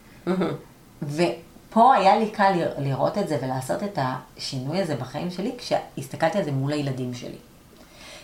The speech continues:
Speaker 2: כי אין לי טענות לילדים שלי על מי שהם. אני אוהבת אותם ככה. והם יכולים להיות לפעמים, אני אומרת,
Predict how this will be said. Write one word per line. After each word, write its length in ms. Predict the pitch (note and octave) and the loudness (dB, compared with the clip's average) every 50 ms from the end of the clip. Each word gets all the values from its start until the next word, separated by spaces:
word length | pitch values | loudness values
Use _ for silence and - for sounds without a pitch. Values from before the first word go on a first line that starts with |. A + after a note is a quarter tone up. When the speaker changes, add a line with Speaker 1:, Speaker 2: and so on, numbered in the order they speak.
| - - - | -20 -14 -4
Speaker 2:
כי 300 | - G3 G3 F#3 F#3+ - - | 2 2 4 4 2 4 4
אין 160 | G3 G#3+ A#3+ | 4 6 6
לי 100 | C4+ C#4+ C#4+ | 4 4 4
טענות 360 | - F#3+ E3+ E3+ F#3 F#3+ - | 2 2 2 2 0 0 0
לילדים 300 | F#3+ D#3+ D3 C#3+ D#3+ D#3+ | 0 0 0 -2 -2 -4
שלי 220 | D#3+ E3 E3 D#3 | -6 -6 -4 -4
על 80 | D3 D3 | -4 -4
מי 100 | D#3+ F3 | -4 -6
שהם. 260 | E3+ - D#3+ C#3+ C3+ A#2+ A#2+ - - - - - - - - - - - - - - | -6 -6 -6 -6 -6 -8 -10 -14 -20 -20 -20 -20 -20 -20 -20 -20 -20 -20 -20 -12 -6
אני 180 | C#3 C#3+ C#3+ B2+ | -4 -2 -2 -2
אוהבת 220 | B2 A#2+ A#2+ - | -2 -4 -6 -6
אותם 180 | G#3 G#3 G#3+ F#3 F3+ | -4 -2 -2 -2 0
ככה. 280 | F#3+ G3 - - - C3+ B2+ - - - | -2 -4 -4 -4 -8 -12 -14 -14 -14 -8
והם 240 | - C3+ D3 C#3 C3+ | -2 0 2 2 2
יכולים 400 | C3 - - - C3 C3 D3+ E3 | 0 -2 -6 -6 -6 -4 -4 -4
להיות 320 | D#3+ C#3+ C#3 D3+ D#3 - D#3+ | -4 -2 -2 -4 -4 -4 -6
לפעמים, 500 | D3 C#3 - - C3+ C3 D3 E3 E3+ D#3 | -8 -8 -8 -8 -8 -6 -4 -4 -4 -4
אני 160 | C#3+ C3+ C3 | -4 -4 -4
אומרת, 560 | B2+ C3 C3+ C#3+ D3+ D#3 F3 F3+ F3+ F3+ F#3 | -4 -4 -6 -6 -6 -6 -6 -6 -4 -6 -6